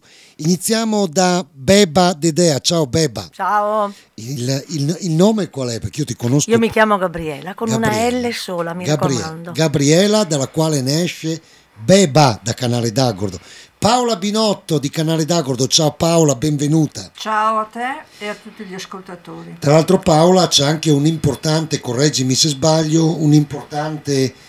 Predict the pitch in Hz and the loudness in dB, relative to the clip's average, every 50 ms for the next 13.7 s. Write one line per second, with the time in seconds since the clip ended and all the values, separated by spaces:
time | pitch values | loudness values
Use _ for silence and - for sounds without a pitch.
0 | - - - _ - - 123 113 117 120 120 127 - - 147 - - 170 160 151 | -20 -20 -20 _ -14 -10 -6 -4 -2 -2 -2 -2 -4 -4 -6 -4 -2 0 0 2
1 | 160 160 165 165 151 - - 165 156 156 151 151 151 - - - 135 123 117 117 | 2 2 0 -2 -2 -2 0 2 4 4 4 2 0 -2 -6 -6 -4 -2 0 2
2 | 143 147 139 127 120 117 113 110 101 - - 127 - - 165 151 123 113 104 - | 2 4 4 2 2 0 -2 -2 -4 -4 -4 -6 -4 -2 -2 -2 -2 -4 -6 -6
3 | - 117 123 127 113 101 104 - - 107 107 107 104 107 127 123 104 85 - - | -4 -2 -2 -2 -2 -4 -6 -10 -10 -10 -10 -8 -8 -6 -6 -8 -8 -10 -16 -20
4 | - - - 214 208 208 208 208 208 233 214 214 214 208 208 208 208 - - 220 | -20 -20 -20 -18 -16 -14 -12 -6 0 2 2 4 4 4 2 2 0 -4 -6 -6
5 | 208 - 196 180 185 - 208 185 165 165 165 170 170 165 165 160 160 160 151 151 | -4 -2 -2 -2 -2 -2 -6 -6 -6 -6 -6 -4 -2 -2 -2 -2 -2 -2 -4 -6
6 | 151 151 151 147 170 - - 190 175 170 180 175 - 185 165 160 170 160 151 147 | -8 -8 -8 -8 -8 -6 -4 -4 -4 -4 -6 -8 -8 -8 -8 -6 -6 -6 -6 -4
7 | 156 170 190 196 - - - - 202 - - - - - 202 190 180 196 180 - | -2 2 4 6 8 8 10 10 10 10 8 6 4 0 -4 -4 -4 -6 -8 -8
8 | - 196 190 185 180 175 165 156 170 170 170 - 220 196 180 175 175 175 175 175 | -6 -6 -4 -4 -4 -6 -6 -6 -8 -8 -6 -4 -4 -4 -4 -4 -4 -6 -6 -6
9 | 170 175 170 147 147 151 143 147 151 - - 170 160 - 175 165 - - 339 339 | -8 -8 -8 -8 -8 -8 -10 -12 -14 -14 -16 -18 -16 -16 -14 -12 -8 -6 -4 -2
10 | 339 339 339 339 339 339 339 339 339 339 349 349 349 349 349 349 - - - _ | 2 4 6 8 8 10 10 10 10 10 10 10 10 8 8 6 4 0 -8 _
11 | _ _ _ _ _ _ _ - 87 - 135 127 123 - - 135 143 143 127 _ | _ _ _ _ _ _ _ -20 -18 -18 -16 -16 -16 -18 -18 -18 -20 -20 -20 _
12 | _ _ _ - - - _ 208 _ _ _ - - 180 175 - 196 190 190 196 | _ _ _ -20 -20 -20 _ -20 _ _ _ -12 -10 -10 -6 -4 -4 -2 -2 -2
13 | 185 175 175 175 190 180 - 170 156 151 - - 160 | -4 -4 -4 -4 -6 -6 -4 -4 -4 -4 -6 -14 -16